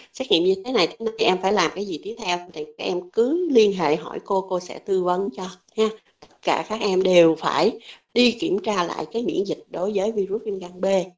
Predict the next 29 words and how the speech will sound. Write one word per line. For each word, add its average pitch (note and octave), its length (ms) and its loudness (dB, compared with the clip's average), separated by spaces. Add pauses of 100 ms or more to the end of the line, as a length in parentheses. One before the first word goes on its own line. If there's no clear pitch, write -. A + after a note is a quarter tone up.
(380)
nha. G3 180 4 (3250)
Về A#3 140 10
điều A3 260 12
trị G3 380 6
thì, G3 340 6
à, E3+ 480 4 (200)
đối D#4+ 160 12
với F#4+ 120 10
virus C4+ 280 4
viêm C#4 120 6
gan A3 240 4
B G#3+ 40 6 (220)
hiện E3 180 -4
nay F#3+ 300 -4
chúng A#3+ 160 -8
ta G#3 120 -6
đã F3 180 -8
có B3+ 80 -14 (100)
phương G3+ 140 -6
pháp B3+ 240 -4
điều E3+ 200 -4
trị, C#3+ 320 -2 (420)
ờ, F3+ 480 6
đó A#3 160 6
là C4+ 220 4
thuốc C4+ 180 -4
kháng C4+ 260 -4
virus G#3 400 2 (360)
ha. G3 280 0